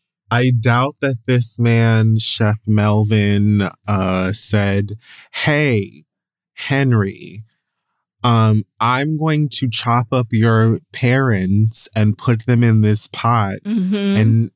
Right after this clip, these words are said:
Speaker 1: and I'm going to cook them
Speaker 2: Oh, yeah.
Speaker 1: tonight."
Speaker 2: Yeah,
Speaker 1: Like,
Speaker 2: make
Speaker 1: I
Speaker 2: a
Speaker 1: don't
Speaker 2: nigga sue
Speaker 1: understand.
Speaker 2: out of your parents. I'm doing it.
Speaker 1: What? Why are we shooting each other? What are we doing?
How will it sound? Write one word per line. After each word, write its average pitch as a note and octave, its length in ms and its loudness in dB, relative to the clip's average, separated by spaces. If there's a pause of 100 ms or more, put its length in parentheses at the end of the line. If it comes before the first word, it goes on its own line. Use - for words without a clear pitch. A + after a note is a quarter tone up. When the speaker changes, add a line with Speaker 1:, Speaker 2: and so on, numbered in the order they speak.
Speaker 1:
and A#2 200 0
I'm A2 320 2
going A#2 260 2
to - 180 -8
cook - 460 -4
them G2+ 240 -2
Speaker 2:
Oh, G#3+ 100 2
yeah. A3+ 420 -2 (720)
Speaker 1:
tonight." A2 540 0
Speaker 2:
Yeah, D4 200 2
Speaker 1:
Like, - 80 0
Speaker 2:
make C#4 100 0
Speaker 1:
I - 20 0
Speaker 2:
a C3+ 40 0
Speaker 1:
don't C3+ 120 0
Speaker 2:
nigga C3+ 240 -2
sue C3 140 -6
Speaker 1:
understand. A2+ 520 0 (240)
Speaker 2:
out G#3+ 140 -12
of G#3+ 80 -8
your G#3+ 120 -4
parents. G#3+ 600 -10
I'm G#3 100 -2
doing G#3+ 220 0
it. F#3 180 -2
Speaker 1:
What? C#3+ 580 2 (420)
Why B2+ 300 0
are D3 100 0
we C#3 160 -2
shooting A2 400 -2
each - 100 -16
other? F#2 220 -16 (100)
What A2 140 -2
are B2 40 0
we B2 100 0
doing? G2 260 -4